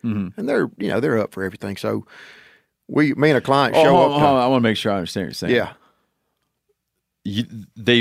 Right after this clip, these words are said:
Speaker 1: use you so much, and they get to a point where they're like, "I wanna go with you to check something out."
Speaker 2: That's it.
Speaker 1: Okay.
Speaker 2: I wanna be on the fir-, the first.
Speaker 1: And then you make clear with them that, like, well, you know what
Speaker 2: Yeah.
Speaker 1: that means, right?
Speaker 2: Yeah.
Speaker 1: Like, I
Speaker 2: Oh.
Speaker 1: haven't checked it out.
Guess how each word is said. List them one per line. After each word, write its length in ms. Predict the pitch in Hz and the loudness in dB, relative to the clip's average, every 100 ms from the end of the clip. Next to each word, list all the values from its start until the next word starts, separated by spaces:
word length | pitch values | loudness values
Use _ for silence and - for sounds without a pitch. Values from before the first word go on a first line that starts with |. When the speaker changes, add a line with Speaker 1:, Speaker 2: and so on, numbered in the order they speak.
| 110 120 | 2 -2
Speaker 1:
use 380 | 110 185 220 165 | 0 2 2 2
you 100 | 151 | 0
so 240 | - 156 | 4 4
much, 520 | 156 160 110 90 - - _ _ _ | 4 4 2 -2 -10 -12 _ _ _
and 220 | 131 123 127 | 0 2 4
they 80 | |
get 160 | 127 147 | 4 2
to 60 | 139 | 0
a 40 | |
point 200 | - 147 | 0 2
where 80 | 139 | 4
they're 80 | 127 | 4
like, 180 | 120 113 - | 4 2 2
"I 120 | 156 | 4
wanna 220 | 196 175 | 4 4
go 160 | 147 151 | 6 6
with 180 | 139 147 | 4 2
you 60 | |
to 100 | 127 | -2
check 420 | 101 - 160 143 - | -2 0 2 2 2
something 320 | 131 104 95 | -2 -2 -4
out." 280 | 120 113 - - | 0 0 0 0
Speaker 2:
That's 200 | 139 135 | 0 2
it. 240 | 123 98 - _ - | 2 0 -6 _ 0
Speaker 1:
Okay. 300 | 113 - 76 113 | 2 2 -2 2
Speaker 2:
I 180 | 156 | 4
wanna 220 | 202 180 147 | 6 4 4
be 200 | 151 147 | 4 4
on 140 | 143 | 2
the 60 | 110 | 2
fir-, 280 | 139 139 | 2 2
the 120 | 117 - | 0 -2
first. 320 | 147 139 - | 2 2 2
Speaker 1:
And 140 | 135 135 | 4 4
then 160 | 131 | 4
you 180 | 127 139 - | 4 2 0
make 240 | 139 131 117 | 0 2 2
clear 240 | 135 120 | 4 4
with 160 | 113 - | 4 2
them 220 | 113 107 | 2 2
that, 120 | 101 73 | 0 0
like, 320 | 95 87 - | 0 0 0
well, 120 | 113 | 2
you 60 | 123 | 4
know 80 | 143 | 4
what 100 | 117 | 4
Speaker 2:
Yeah. 80 | 110 | 4
Speaker 1:
that 60 | |
means, 320 | 123 113 82 92 | 4 2 0 0
right? 200 | 320 403 | 2 2
Speaker 2:
Yeah. 120 | 381 | 2
Speaker 1:
Like, 160 | 233 120 | 4 4
I 120 | 135 | 4
Speaker 2:
Oh. 40 | |
Speaker 1:
haven't 160 | 127 107 | 2 2
checked 260 | 131 110 | 2 2
it 80 | 104 | 2
out. 220 | 107 104 | 0 0